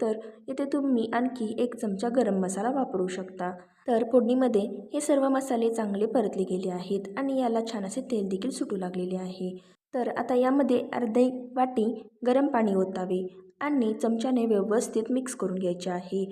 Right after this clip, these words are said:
गरम पाणी ओतल्यामुळे हे मसाले छान असे परतले आणि शिजले जातात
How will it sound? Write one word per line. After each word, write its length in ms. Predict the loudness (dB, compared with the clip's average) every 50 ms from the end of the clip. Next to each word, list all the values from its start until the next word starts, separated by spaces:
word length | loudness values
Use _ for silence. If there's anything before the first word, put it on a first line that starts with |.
| -8 -10 -12 -12 -2 0
गरम 220 | 2 2 2 2
पाणी 300 | 0 0 0 0 0 2
ओतल्यामुळे 500 | 2 2 2 2 2 2 4 4 4 4
हे 360 | 2 0 -2 -8 -8 -4 -2 0
मसाले 500 | 0 0 0 0 -2 0 0 0 0 0
छान 320 | -2 -4 -6 -6 -4 -4
असे 300 | -4 -4 -4 -4 -4 -2
परतले 840 | 0 0 0 0 0 -2 0 0 2 2 2 0 -4 -8 -12 -8 -4
आणि 140 | -2 -2 0
शिजले 340 | 2 0 0 2 2 2 2
जातात 340 | 2 0 0 0 -2 -4